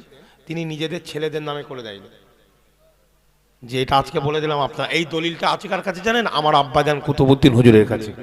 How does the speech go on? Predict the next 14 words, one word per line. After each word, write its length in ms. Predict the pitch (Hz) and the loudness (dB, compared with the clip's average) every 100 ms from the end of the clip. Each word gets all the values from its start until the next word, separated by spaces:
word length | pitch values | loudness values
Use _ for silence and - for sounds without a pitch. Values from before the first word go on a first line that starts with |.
| 110 - 113 110 _ 107 110 _ _ 110 95 _ _ _ _ _ _ _ _ _ _ _ _ _ | -18 -20 -20 -20 _ -20 _ _ _ _ _ _ _ _ _ _ _ _ _ _ _ _ _ _
এখানে 200 | 147 160 165 | -16 -14 -8
কেউ 100 | 180 165 | -8 -8
মুখ 100 | 170 | -6
লড়াতে 300 | 170 160 165 | -2 -2 -4
পারবে 260 | 160 143 151 | -8 -8 -10
না। 80 | 156 135 - - _ _ _ _ _ _ _ _ _ _ _ _ | -14 -18 -20 -20 _ _ _ _ _ _ _ _ _ _ _ _
ওয়াকফে 360 | 90 135 - 170 | -4 -4 -6 -8
লিল্লাহ, 280 | 147 139 123 | -4 -2 0
ওয়াকফ 300 | 135 185 - 185 | 0 0 -4 -10
করে 120 | 143 | -8
দিয়েছেন, 280 | 127 113 120 - | -8 -10 -12 -6
আল্লাহর 380 | - 131 131 214 | -4 0 4 4
রাস্তায় 340 | 185 165 214 139 | 2 -2 -6 -4
সব 100 | 139 | -6